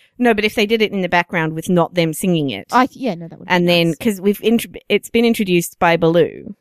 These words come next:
Speaker 1: They could have had it over something else with, by good
Speaker 2: Mm.
Speaker 1: singers singing it. And then, because you don't
Speaker 2: It could have
Speaker 1: really
Speaker 2: been
Speaker 1: get a
Speaker 2: used
Speaker 1: sense
Speaker 2: as a
Speaker 1: of where the notes are supposed to go.
Speaker 2: Yeah, and it sh-, could have been useful as a, like a, you could have been,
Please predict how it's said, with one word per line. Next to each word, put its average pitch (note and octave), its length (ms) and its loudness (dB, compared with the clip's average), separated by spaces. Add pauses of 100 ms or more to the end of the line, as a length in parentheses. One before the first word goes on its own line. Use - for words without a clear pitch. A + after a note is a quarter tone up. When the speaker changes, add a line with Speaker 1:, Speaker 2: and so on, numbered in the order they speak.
(140)
Speaker 1:
They F#3 120 -6
could G#3 140 0
have G3+ 100 0
had F#3 160 0
it - 120 -6
over E3 280 0
something D#3+ 340 -4
else D3+ 260 -4
with, D#3+ 200 -6
by D3+ 180 0
good F3 220 -4
Speaker 2:
Mm. F#3+ 40 -12
Speaker 1:
singers D#3+ 300 -2
singing D3+ 220 -4
it. D3 60 -4
And D#3 100 -6
then, D#3 140 -2 (240)
because G#3 260 -2
you A3+ 80 2
don't G#3+ 240 2 (500)
Speaker 2:
It - 60 -8
could G3+ 80 0
have G#4 100 4
Speaker 1:
really G#4 60 6
Speaker 2:
been F4 80 2
Speaker 1:
get A#3 120 2
a A3 60 2
Speaker 2:
used A3+ 120 2
Speaker 1:
sense G#3 120 2
Speaker 2:
as A3 160 -2
a C#4 60 6
Speaker 1:
of C4 80 0
where A3+ 180 4
the A#3 120 0
notes G#3+ 300 2
are B3 40 -8
supposed - 380 0
to E4+ 60 2
go. E4+ 160 -2
Speaker 2:
Yeah, G#3 220 2
and B3 120 4
it C#4+ 80 0
sh-, - 60 -6
could D#4+ 140 -4
have D#4+ 100 -2
been B3+ 280 -4
useful G3 400 -6
as F3+ 120 0
a, E3+ 120 -2 (180)
like F3+ 220 -6
a, - 160 -8
you G3 100 -16
could B3+ 120 -6
have A#3+ 60 -4
been, A3 200 -2